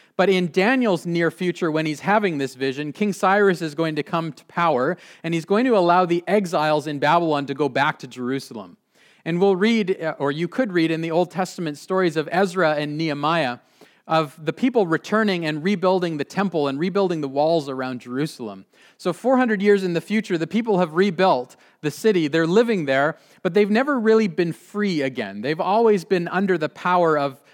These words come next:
some sort of empire, under the thumb of, of somebody else. They've had some level of independence, but they've never quite been free like they were when they inherited the promised land.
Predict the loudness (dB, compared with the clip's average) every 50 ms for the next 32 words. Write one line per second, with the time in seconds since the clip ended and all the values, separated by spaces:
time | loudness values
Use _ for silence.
0 | _ _ -12 -4 -2 0 0 0 -2 -4 -2 0 0 2 0 0 -2 -2 -4 -4
1 | -4 -4 -4 -6 -4 -4 -4 -6 -10 -12 -16 -14 -10 -6 -4 -2 -2 -2 -2 -4
2 | -4 -2 0 2 2 2 2 0 -4 -6 -6 -8 -10 -10 -10 -8 -6 -6 -2 0
3 | 0 -2 -2 -2 -4 -6 -6 -6 -8 -10 -6 -4 -4 -4 -2 -2 -4 -4 -2 0
4 | 0 0 2 2 2 2 2 2 0 0 0 -2 -4 -6 -6 -6 -4 -4 -4 -4
5 | -6 -8 -12 -16 -20 -20 _ _ _ _ _ _ _ -6 -4 -2 0 0 0 0
6 | 0 0 0 -2 -2 0 0 0 0 0 -2 -6 -6 -8 -14 -8 -4 -2 0 0
7 | 0 0 0 -2 -2 -2 -4 -4 -4 -2 -2 -2 -2 -2 -4 -4 -6 -6 -8 -8
8 | -8 -6 -4 -4 -4 -4 -8 -10 -14 _ _ _ _ _ _ _ _ -14 -12 -8
9 | -6 -6 -6 -6 -8 -10 -10 -10 -10 -8 -8 -10 -12 -16 -20